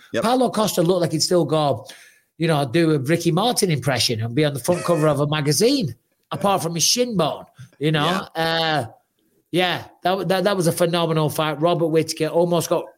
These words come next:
Speaker 2: finished at the end of round one.
Speaker 1: Dude.
Speaker 2: But the speed, the ferocity, the combinations, take it away, Paul Felder.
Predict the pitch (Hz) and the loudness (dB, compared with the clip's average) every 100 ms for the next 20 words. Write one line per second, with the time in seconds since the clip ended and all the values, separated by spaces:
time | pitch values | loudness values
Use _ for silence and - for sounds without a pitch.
0 | _ - 180 185 196 - - 131 143 151 | _ 0 2 2 0 -2 -8 -2 0 2
1 | 151 120 147 143 131 135 160 175 - _ | 0 0 0 0 0 2 0 -2 -8 _
2 | 131 131 104 85 156 120 147 131 - - | 2 4 4 2 0 0 -2 0 0 0
3 | - - 190 190 190 190 185 147 139 135 | -2 0 2 2 2 4 2 0 -8 -4
4 | 123 - 135 135 175 190 156 196 - 185 | -4 2 2 4 2 2 0 0 2 4
5 | 175 147 - 131 117 123 131 185 185 - | 4 0 -2 -6 -6 -8 -2 2 2 2
6 | 190 185 175 165 - 190 180 - 143 135 | 2 2 0 -4 -2 0 2 2 0 0
7 | 143 147 143 135 127 120 113 110 - | 0 0 0 0 0 -2 -4 -6 -14